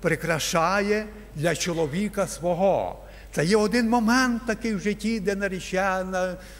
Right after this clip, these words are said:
е, дівчина особливо себе прикрашає для чоловіка свого. Безумовно, що ми можемо, дехто мені може трошки заперечити і сказати: Ну, брат Петро, ну,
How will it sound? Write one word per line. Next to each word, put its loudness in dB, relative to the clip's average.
е, -4
дівчина 2
особливо 0
себе -4
прикрашає -4
для -4
чоловіка -4
свого. -8
Безумовно, 2
що -2
ми 0
можемо, 0
дехто -2
мені -2
може -2
трошки -8
заперечити -2
і -8
сказати: -4
Ну, -8
брат -2
Петро, -6
ну, -2